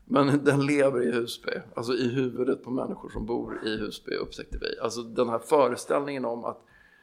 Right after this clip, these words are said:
att man har som medborgare i Sverige rätten till en schysst skola, man har rätten till ett, eh, bostäder, eh, med, med någon slags standard, man har rätt till sjukförsäkring och det, så här, det, och det var det man pratade om, fast man pratade om det på det här sättet att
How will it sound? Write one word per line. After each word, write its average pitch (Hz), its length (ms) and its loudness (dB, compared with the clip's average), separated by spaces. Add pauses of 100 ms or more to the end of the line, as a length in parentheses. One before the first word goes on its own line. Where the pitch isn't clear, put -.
(160)
att 117 180 0
man 131 160 2
har 143 580 4 (320)
som 123 400 2
medborgare 107 500 -2
i - 20 -6
Sverige - 420 -4 (320)
rätten 120 500 -4
till - 120 -16
en - 40 -18
schysst - 200 -10
skola, 127 460 0
man 120 200 0
har 110 160 0
rätten 113 560 2 (500)
till 113 380 0 (100)
ett, 110 440 -4
eh, 110 160 2 (840)
bostäder, 131 1200 2
eh, 120 180 0
med, 131 200 0 (160)
med 123 140 0
någon 123 160 0
slags - 260 -6
standard, 123 560 2
man 117 200 -2
har 117 120 -2
rätt - 460 -6
till 110 300 -6 (720)
sjukförsäkring 113 1080 0
och 117 180 2
det, 113 100 -2
så 113 80 2
här, 110 240 0
det, 113 180 2
och 123 180 0
det 131 160 2
var 131 200 -2
det 135 140 4
man 127 180 0
pratade 151 400 4
om, 131 60 2
fast - 180 -4
man 131 100 4
pratade 147 380 4
om 139 80 2
det 123 60 -2
på - 80 -6
det 120 60 4
här 120 40 -2
sättet - 320 -6
att - 180 0